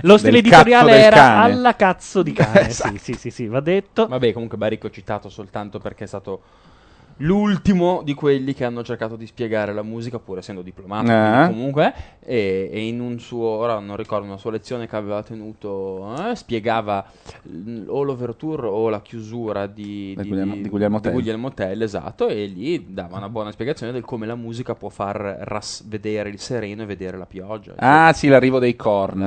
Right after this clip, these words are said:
Speaker 3: L'arri-, esatto.
Speaker 2: L'arrivo dei
Speaker 1: Scusa, visto
Speaker 2: corni.
Speaker 1: che
Speaker 2: Era
Speaker 1: l'hai
Speaker 2: in
Speaker 1: citato
Speaker 2: totem, era in totem
Speaker 3: Ah, durante
Speaker 2: quella.
Speaker 3: Totem, bravo, non
Speaker 2: Durante
Speaker 3: era
Speaker 2: Totem.
Speaker 1: Faccio anche un aggancino, visto che l'hai citato.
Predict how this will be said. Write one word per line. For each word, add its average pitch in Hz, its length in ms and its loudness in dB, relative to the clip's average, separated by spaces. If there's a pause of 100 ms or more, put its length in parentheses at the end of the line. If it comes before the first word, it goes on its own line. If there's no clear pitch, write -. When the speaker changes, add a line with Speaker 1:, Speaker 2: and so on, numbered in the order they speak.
Speaker 3:
L'arri-, 98 220 -10
esatto. 95 180 -12
Speaker 2:
L'arrivo 98 320 0
dei 95 120 -2
Speaker 1:
Scusa, 139 160 -2
visto - 160 0
Speaker 2:
corni. - 160 2
Speaker 1:
che - 60 4
Speaker 2:
Era 131 120 10
Speaker 1:
l'hai 143 80 10
Speaker 2:
in 151 60 8
Speaker 1:
citato 143 320 8
Speaker 2:
totem, 113 340 4
era 107 160 4
in 113 180 -2
totem 85 320 -4
Speaker 3:
Ah, 131 80 2
durante 185 300 0
Speaker 2:
quella. 185 80 0
Speaker 3:
Totem, 120 340 2
bravo, 120 280 0
non 110 80 -4
Speaker 2:
Durante 107 340 4
Speaker 3:
era 101 80 -2
Speaker 2:
Totem. 90 420 -4
Speaker 1:
Faccio 135 260 -2
anche 156 200 -4
un 156 80 -2
aggancino, 151 640 -4
visto 131 240 -8
che 135 100 -4
l'hai 131 160 -2
citato. 160 500 -2